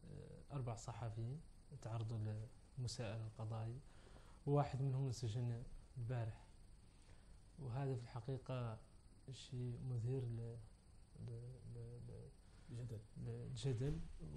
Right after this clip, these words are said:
Speaker 1: ويثير المخاوف أيضا لدى ال-، حريصين على وجود حرية الصحافة، آه،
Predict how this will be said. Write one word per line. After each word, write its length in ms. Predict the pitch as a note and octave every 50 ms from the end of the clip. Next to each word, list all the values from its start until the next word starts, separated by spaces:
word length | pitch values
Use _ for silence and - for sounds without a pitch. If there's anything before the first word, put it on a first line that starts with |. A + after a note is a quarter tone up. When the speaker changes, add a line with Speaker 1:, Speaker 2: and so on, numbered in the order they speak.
| C#3+ C#3+ C#3
Speaker 1:
ويثير 1000 | C#3 C#3 C#3 C#3 C#3 C#3+ D3 C#3+ C3+ B2 C3 D#3+ - D3+ C#3 B2+ A#2 C#3+ D#3 D#3+ C#3 C3+ C#3 C#3 C3+ - - - - - - -
المخاوف 520 | C#3 C#3 B2+ - - D3 D3 C#3+ C3+ A#2 - - - - - C#3
أيضا 280 | C3+ C3 A#2+ C3 C3
لدى 320 | B2+ A#2 A2 A2 A2 A2+ A2
ال-، 360 | G#2+ G#2+ G#2+ G#2 G#2 G#2+ - - - - - - - - - - -
حريصين 540 | - C#3+ C#3 D3 D#3 D3+ - - E3 D#3+ D#3
على 160 | C3+ C3 C#3
وجود 380 | C#3+ C#3 C3 A#2 C#3 D#3+ E3 E3
حرية 460 | - - C#3+ C3+ C#3 C#3+ C#3+ C3 B2
الصحافة، 640 | - - - - - - - B2+ B2 A#2+ A2+ C3 D3+ - - - - - - - - - - - - - - - - - -
آه، 180 | A#2 A#2 A2+